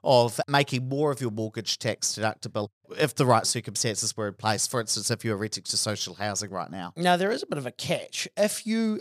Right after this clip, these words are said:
Speaker 2: do that, so long as you're outside of Brightline, there's not gonna be any tax implications for the, for the sale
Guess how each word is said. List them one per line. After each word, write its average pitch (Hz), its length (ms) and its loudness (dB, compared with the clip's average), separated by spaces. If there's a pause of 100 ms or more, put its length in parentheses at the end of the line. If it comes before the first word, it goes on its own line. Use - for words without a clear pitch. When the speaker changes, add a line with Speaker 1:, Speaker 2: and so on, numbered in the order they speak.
Speaker 2:
do 196 200 6
that, 139 360 -2
so - 200 4
long 247 260 4
as 226 140 2
you're 170 240 2
outside 143 500 -2
of 117 200 -12
Brightline, 131 580 0
there's 123 160 -6
not 139 140 -4
gonna 131 120 -8
be 113 160 -8
any 110 160 -10
tax - 340 -4
implications 113 760 -6
for 110 260 -10
the, 101 320 -12
for 113 120 -10
the 92 120 -10
sale 156 560 0